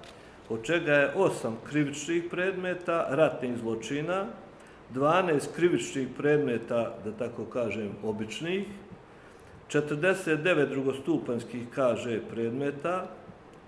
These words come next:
devedeset dva K V predmeta,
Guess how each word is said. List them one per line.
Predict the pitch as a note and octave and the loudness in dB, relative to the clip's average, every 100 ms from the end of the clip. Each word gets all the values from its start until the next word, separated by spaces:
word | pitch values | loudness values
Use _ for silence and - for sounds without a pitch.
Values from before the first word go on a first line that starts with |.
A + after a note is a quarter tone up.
| - | -18
devedeset | A#2 C#3 D3 D3 F3 F3 D3 | -2 0 2 2 0 2 0
dva | C#3+ D#3+ C#3+ A2+ | 2 4 4 4
K | C#3 B2+ | 2 2
V | A#2+ A#2+ G#2 | 2 0 -2
predmeta, | A2+ A#2 B2 B2+ - F#3+ | -2 0 0 -4 -4 -4